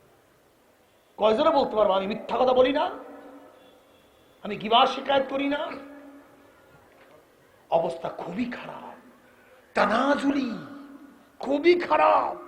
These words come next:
খুবই খারাপ। নিয়াত করো, নিয়াত করো, কম পক্ষে এক বছরের মধ্যে আজকের থেকে আমার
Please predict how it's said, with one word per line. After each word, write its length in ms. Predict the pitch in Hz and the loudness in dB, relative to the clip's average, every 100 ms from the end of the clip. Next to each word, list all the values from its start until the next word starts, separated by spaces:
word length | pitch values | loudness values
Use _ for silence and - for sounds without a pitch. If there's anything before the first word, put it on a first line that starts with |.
| - - - - - _ _ _ _ _ _ _ _ | -20 -20 -20 -20 -20 _ _ _ _ _ _ _ _
খুবই 320 | - 160 165 - | -16 -14 -12 -14
খারাপ। 340 | - - - - - - _ _ _ _ _ _ _ _ _ _ _ _ _ _ _ _ _ _ _ 123 | -16 -18 -20 -20 -20 -20 _ _ _ _ _ _ _ _ _ _ _ _ _ _ _ _ _ _ _ -18
নিয়াত 420 | 139 185 196 196 - | -10 -2 -2 -2 -6
করো, 180 | 165 156 | -6 -6
নিয়াত 380 | 151 151 151 143 - | -8 -10 -10 -10 -10
করো, 320 | 143 156 190 - | -10 -8 -8 -8
কম 300 | 170 202 185 - | -8 -8 -10 -8
পক্ষে 380 | 160 - - 220 | -8 -8 -8 -4
এক 280 | 196 - | -4 -6
বছরের 380 | 170 165 208 175 | -10 -8 -10 -8
মধ্যে 260 | 170 160 165 | -10 -8 -6
আজকের 480 | 156 - - 160 147 - | -6 -8 -16 -16 -16 -14
থেকে 480 | 151 170 190 269 - - - - - - | -12 -10 -8 -8 -12 -20 -20 -20 -20 -14
আমার 220 | 139 139 | -10 -10